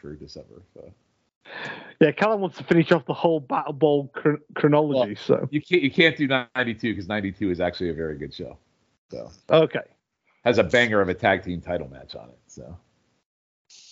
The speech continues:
Speaker 2: Who's in, who's in that tag team title match?
Speaker 1: Uh, it is Barry. It is. <laughs> It's,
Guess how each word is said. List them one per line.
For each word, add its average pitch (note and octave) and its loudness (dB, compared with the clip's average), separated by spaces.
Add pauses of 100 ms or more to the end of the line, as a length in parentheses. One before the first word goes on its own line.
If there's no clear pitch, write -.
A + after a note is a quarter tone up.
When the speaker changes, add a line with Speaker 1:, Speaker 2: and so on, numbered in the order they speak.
(1900)
Speaker 2:
Who's A3 10
in, C4+ 6
who's G3 2
in C#4+ 6
that A#3 2 (100)
tag C3+ 0
team B2+ 0
title A#2 2
match? A2 -4 (200)
Speaker 1:
Uh, B2 8
it C3 4
is A#2+ 4
Barry. C3+ 6
It C3 4
is. B2 0
<laughs> - -6
It's, - -4